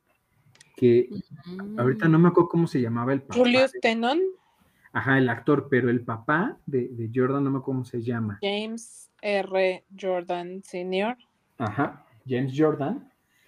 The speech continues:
Speaker 1: Entonces, es chistoso verlos como pareja en personaje, siendo pareja en la vida real, y él le lleva como quince años a, a Vi-, Viola. Entonces, en la película no se nota mucho la diferencia,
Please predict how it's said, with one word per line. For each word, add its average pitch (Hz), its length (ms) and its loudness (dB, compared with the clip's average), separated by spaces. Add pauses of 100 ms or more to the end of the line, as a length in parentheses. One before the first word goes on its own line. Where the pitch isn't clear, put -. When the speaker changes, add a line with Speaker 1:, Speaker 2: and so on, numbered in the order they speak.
(100)
Speaker 1:
Entonces, 165 560 4
es 180 160 0
chistoso 202 580 2
verlos 147 720 4 (440)
como 117 400 -2
pareja 127 520 2
en 220 120 -2
personaje, 196 500 -4 (380)
siendo 143 500 0
pareja 113 380 -2
en 143 60 -2
la 113 80 -4
vida 123 260 0
real, 151 380 -2 (460)
y 135 180 6
él 185 100 8
le 220 100 4
lleva 175 300 2
como 120 260 -2
quince 151 380 -2
años 139 420 -2
a, 107 140 -4
a 104 180 -10
Vi-, - 420 -8
Viola. 127 400 -2 (680)
Entonces, 143 600 0 (360)
en 139 340 6
la 131 160 4
película 285 460 2
no 247 240 0
se 294 320 -6
nota 202 320 2
mucho 147 380 0
la 208 60 0
diferencia, 190 460 -4